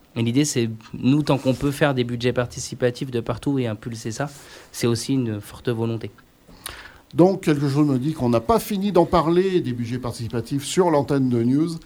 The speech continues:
Speaker 2: Et, et, et vous d'en parler, euh, bah, partout, hein.
Speaker 1: C'est ça. En deux mille quinze, il y avait cinq collectivités qui avaient un budget participatif. En deux mille vingt-deux, il y en a deux cent soixante-quinze. Donc on espère
Speaker 2: Ouais.
Speaker 1: que, euh,
Speaker 2: On voit
Speaker 1: sur
Speaker 2: que ça se
Speaker 1: trente-cinq mille,
Speaker 2: répand.
Speaker 1: il y a encore du potentiel.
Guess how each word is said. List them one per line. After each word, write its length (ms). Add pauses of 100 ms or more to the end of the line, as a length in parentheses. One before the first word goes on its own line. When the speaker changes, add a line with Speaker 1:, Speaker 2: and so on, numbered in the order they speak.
(360)
Speaker 2:
Et, 300
et, 160
et 160
vous 260
d'en 120
parler, 520
euh, 160
bah, 160
partout, 440
hein. 280
Speaker 1:
C'est 200
ça. 280
En 120
deux 120
mille 220
quinze, 240
il 60
y 40
avait 180
cinq 360
collectivités 720
qui 100
avaient 120
un 60
budget 280
participatif. 840
En 80
deux 120
mille 180
vingt-deux, 300
il 40
y 60
en 80
a 80
deux 180
cent 140
soixante-quinze. 720
Donc 180
on 120
espère 360
Speaker 2:
Ouais. 60
Speaker 1:
que, 80
euh, 340
Speaker 2:
On 20
voit 20
Speaker 1:
sur 120
Speaker 2:
que 60
ça 100
se 40
Speaker 1:
trente-cinq 460
mille, 160
Speaker 2:
répand. 40
Speaker 1:
il 20
y 40
a 60
encore 260
du 100
potentiel. 540